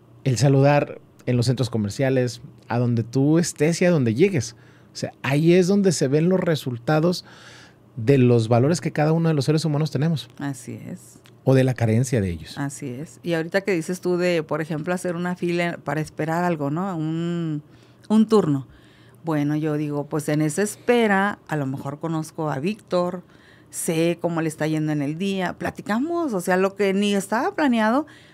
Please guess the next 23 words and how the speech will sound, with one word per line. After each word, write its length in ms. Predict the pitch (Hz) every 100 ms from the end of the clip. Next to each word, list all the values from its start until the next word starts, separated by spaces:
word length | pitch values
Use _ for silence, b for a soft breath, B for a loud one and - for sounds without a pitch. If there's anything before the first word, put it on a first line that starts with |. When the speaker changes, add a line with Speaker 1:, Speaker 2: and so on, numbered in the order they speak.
| -
Speaker 2:
allí 280 | 160 165 196
en 100 | 220
esa 200 | 220 233
larga 380 | 226 214 220
fila 280 | 214 220 220
que 80 | 220
voy 180 | 196 185
a 40 | 208
hacer 260 | 208 202
de 120 | 190 180
a 40 |
veces 340 | 160 156 202
una 220 | 196 196 196
hora 220 | 185 196
o 80 | 190
más, 300 | 185 226 - B B B -
bueno, 300 | 160 160 214
aprovecho 460 | 226 220 220 220
y 40 | 240
conozco 400 | 233 226 220 240
gente, 400 | 247 269 285 -
o 160 | 185 180
bien 420 | 180 202 233 285